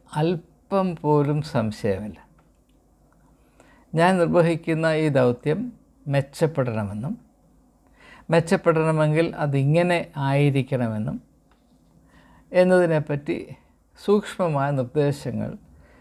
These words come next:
പലരും ഈ കാലങ്ങളിൽ എനിക്ക് നരു-, നൽകുന്നുണ്ട്.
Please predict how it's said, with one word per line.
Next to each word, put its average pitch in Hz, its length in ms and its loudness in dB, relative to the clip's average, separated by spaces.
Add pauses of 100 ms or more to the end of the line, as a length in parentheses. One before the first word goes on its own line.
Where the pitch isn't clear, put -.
(280)
പലരും 160 360 4 (400)
ഈ 147 160 -6
കാലങ്ങളിൽ 143 600 2
എനിക്ക് 123 340 -2
നരു-, 107 260 -6 (100)
നൽകുന്നുണ്ട്. 123 600 -2